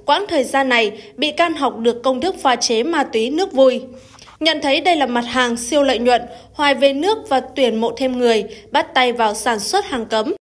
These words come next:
Thủ đoạn của nhóm này là mua bán ma túy qua mạng xã hội, chuyển tiền qua tài khoản ngân hàng,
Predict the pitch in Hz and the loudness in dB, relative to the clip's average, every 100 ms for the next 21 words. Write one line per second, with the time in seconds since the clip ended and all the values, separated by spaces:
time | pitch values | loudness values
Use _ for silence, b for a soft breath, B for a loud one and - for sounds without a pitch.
0 | _ _ _ _ _ 330 269 285 277 269 | _ _ _ _ _ 2 4 2 2 0
1 | 233 233 330 349 262 226 220 269 254 220 | 2 0 0 0 2 2 2 2 2 2
2 | 302 311 269 240 233 311 254 226 226 285 | 0 -2 0 -2 -2 -2 0 -2 0 0
3 | 339 302 240 - B B - 320 233 285 | 2 2 2 -2 B B -2 0 0 0
4 | 285 269 320 320 254 240 233 214 254 254 | 0 2 0 0 -2 -2 -6 -2 -2 0
5 | 233 214 | 0 -2